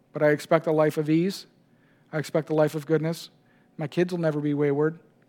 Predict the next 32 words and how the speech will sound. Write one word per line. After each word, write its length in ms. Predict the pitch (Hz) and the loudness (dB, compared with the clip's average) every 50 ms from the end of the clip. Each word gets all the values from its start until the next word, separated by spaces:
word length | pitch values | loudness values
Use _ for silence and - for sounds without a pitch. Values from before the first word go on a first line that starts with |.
| _ _ _ _ _ _ _ - | _ _ _ _ _ _ _ 2
I'll 140 | 160 170 180 | 4 4 6
never 240 | 185 185 180 180 170 | 4 4 4 2 0
get 180 | 160 165 151 | 0 -2 -4
sick. 340 | - - - 165 160 - - _ _ _ _ _ _ _ _ _ _ _ _ _ _ _ _ _ _ _ _ _ _ _ _ _ _ | -2 -4 -4 -4 -4 -4 -8 _ _ _ _ _ _ _ _ _ _ _ _ _ _ _ _ _ _ _ _ _ _ _ _ _ _
Everything 380 | 185 170 170 175 165 180 165 160 | 0 2 2 2 2 0 -2 -2
will 100 | 151 147 | 0 0
be 100 | 147 151 | 0 0
fine 400 | 139 - 139 131 127 123 120 120 - _ _ - | 0 -2 -4 -4 -6 -6 -10 -14 -18 _ _ -8
until 300 | 160 151 - 170 165 160 | -6 -2 2 2 2 4
one 200 | 170 180 185 180 | 4 2 4 4
day 320 | 190 190 196 196 214 226 - - _ - | 6 6 6 4 2 -2 -6 -12 _ -2
I'll 100 | 170 160 | -2 2
go 140 | 156 185 196 | 4 4 4
to 80 | 196 | 4
heaven 300 | 180 143 170 170 202 190 | 4 2 2 2 0 2
blessedly 500 | 165 180 196 202 - 233 220 220 233 226 | 4 4 4 4 2 0 -2 0 0 2
in 100 | 220 214 | 2 2
my 120 | 214 208 202 | 2 2 0
sleep." 400 | 190 - - 208 160 139 - - _ _ _ _ _ _ _ _ _ _ _ _ _ _ _ _ _ _ _ _ _ - | -2 -2 -2 -2 -2 -2 -4 -10 _ _ _ _ _ _ _ _ _ _ _ _ _ _ _ _ _ _ _ _ _ 0
Lainey 300 | 170 175 196 208 196 190 | 2 4 4 4 4 4
laughs. 400 | 175 170 208 214 175 139 - - | 4 6 6 6 6 4 0 -2
We 100 | - 165 | -2 0
talk 280 | 151 - 202 196 190 214 | 4 6 6 6 6 6
about 240 | 196 175 180 175 170 | 8 8 8 8 8
our 100 | 170 165 | 6 6
death 180 | 175 214 202 - | 6 4 4 4
sometimes, 520 | - 165 151 - - 147 156 160 156 131 | 0 -4 -4 -4 -4 -2 -2 -2 -4 -2
will, 320 | 131 160 196 196 165 143 | 2 6 8 8 8 6
things 320 | 131 - - 180 175 165 165 | 4 0 -2 -2 -2 0 2
like 220 | 165 165 160 - | 2 2 2 4
that, 260 | 196 185 160 143 - | 4 4 4 4 4
right? 340 | 151 151 170 180 185 190 - | 4 4 6 4 4 0 -6